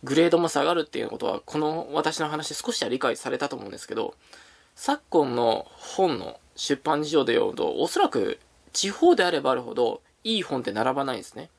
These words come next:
すると、Amazonとかでネットでポチって買うしかない。立ち読みすることができないので、もう価格か、もしくは出版されてから二年、三年経った時に、高評価のついてるような本であれば、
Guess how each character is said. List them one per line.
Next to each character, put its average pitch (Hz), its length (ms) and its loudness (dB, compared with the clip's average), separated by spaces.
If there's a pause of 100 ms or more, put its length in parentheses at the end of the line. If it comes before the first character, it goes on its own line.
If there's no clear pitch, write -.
(540)
す - 180 -6
る 226 80 0
と、 208 160 2
Amazon 180 420 2
と 113 80 -6
か 113 100 0
で - 240 0 (160)
ネ 147 80 -2
ッ - 20 0
ト 165 80 4
で 151 80 6
ポ 147 160 -2
チ - 180 -8
っ - 40 -20
て 139 100 0
買 113 120 -4
う 104 60 -8
し - 80 -10
か - 80 -14
な 98 120 -10
い。 - 60 -16 (840)
立 180 140 0
ち - 80 -12
読 233 120 4
み 233 100 -4
す 226 100 -6
る 233 60 0
こ 226 100 4
と 220 60 6
が 151 60 2
で 104 100 -4
き - 80 -12
な 139 100 -2
い - 40 -4
の - 80 -12
で、 120 240 -4 (400)
も 139 140 -2
う - 60 -4
価 - 120 -12
格 214 260 2
か、 - 260 0
も 185 140 -4
し - 120 -14
く - 180 -8
は 165 240 2 (320)
出 - 300 -8
版 208 180 -2
さ 220 100 -2
れ 214 60 2
て 208 360 -6
か 175 120 0
ら 147 80 0
二 156 220 -6
年、 147 320 -6
三 175 260 -4
年 196 140 -6
経 196 80 -2
っ - 20 -12
た - 100 -4
時 107 200 -8
に、 127 220 -6 (880)
高 180 240 4
評 180 220 -2
価 76 180 -2
の 80 240 -10
つ - 160 -2
い 151 60 -2
て 101 100 -2
る - 60 -2
よ 85 100 -2
う - 20 -12
な 127 60 -10
本 101 160 -8
で 101 80 2
あ 135 60 2
れ 123 100 2
ば、 127 200 -2